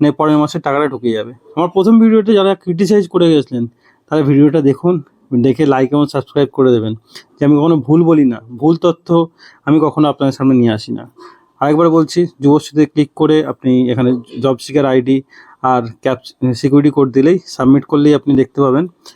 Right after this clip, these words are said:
যে আপনার লাইভ কেস আছে কিনা। যদি লাইভ কেস থাকে দু মাসের টাকা ঢুকে যাবে, যদি আজকেই প্রথম এক মাসের টাকা ঢুকে থাকে, মানে যদি এপ্রিল মাসের টাকা ঢুকে থাকে, কালকে মে মাসের টাকা ঢুকে যাবে। কুড়ি থেকে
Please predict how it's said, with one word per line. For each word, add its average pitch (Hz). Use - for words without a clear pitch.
যে 147
আপনার 156
লাইভ 127
কেস 135
আছে 113
কিনা। 107
যদি 131
লাইভ 139
কেস 170
থাকে 165
দু 151
মাসের 143
টাকা 135
ঢুকে 131
যাবে, 139
যদি 156
আজকেই 143
প্রথম 175
এক 135
মাসের 139
টাকা 143
ঢুকে 139
থাকে, 117
মানে 120
যদি 143
এপ্রিল 156
মাসের 165
টাকা 147
ঢুকে 143
থাকে, 120
কালকে 139
মে 135
মাসের 131
টাকা 165
ঢুকে 117
যাবে। -
কুড়ি 196
থেকে 202